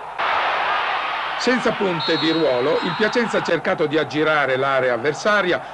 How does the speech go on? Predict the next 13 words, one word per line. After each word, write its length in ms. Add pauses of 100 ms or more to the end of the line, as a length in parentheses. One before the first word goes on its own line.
con 200
Piovani 500
e 80
Turrini 520
pronti 360
a 60
scambiare 520
in 120
corsa 480 (240)
con 120
i 80
propri 480
centrocampisti. 1000